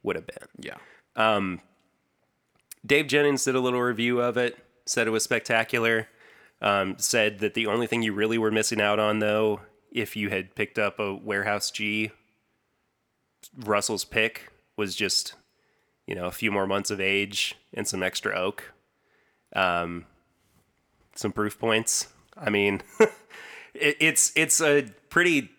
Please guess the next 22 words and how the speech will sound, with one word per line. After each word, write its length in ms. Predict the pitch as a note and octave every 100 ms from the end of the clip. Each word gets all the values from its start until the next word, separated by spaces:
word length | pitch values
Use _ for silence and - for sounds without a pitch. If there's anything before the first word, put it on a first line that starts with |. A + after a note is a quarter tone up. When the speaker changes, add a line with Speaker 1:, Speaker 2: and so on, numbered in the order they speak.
| _
Speaker 1:
clear-cut 680 | - C#3 C#3+ C3+ C3 C3 A2+
notion 640 | G#2+ A2+ - A2 F#2+ F2+ - _ -
when 140 | G#2+
you 100 | G#2
look 180 | G#2 G#2
at 160 | G#2 F#2+
it 160 | F#2 -
at 120 | G#2+
face 340 | - G2 F2
value, 480 | - G2 A2 G2+ F2+
but 340 | F2+ F#2 F2+ - -
Speaker 2:
Mm-hmm. 340 | A2 G#2 G2+ G#2 -
Speaker 1:
I 420 | A#2+ C#3 C#3+ B2+ - _ _ _ _
still 440 | - - - C#3 B2+
think 280 | C3+ B2+
that 160 | B2 A#2
there 280 | A2+ A2 G#2+
is 500 | - C3+ C#3 B2 G#2
value 560 | A2 A2 A#2 G#2+ G#2
in 600 | G2+ A#2 G#2+ G2 F#2+ F#2+ - _ _ _ _ _
the 200 | A#2+ G#2+
uniqueness 960 | F#2+ F#2+ F#2+ G2 - F2 - - -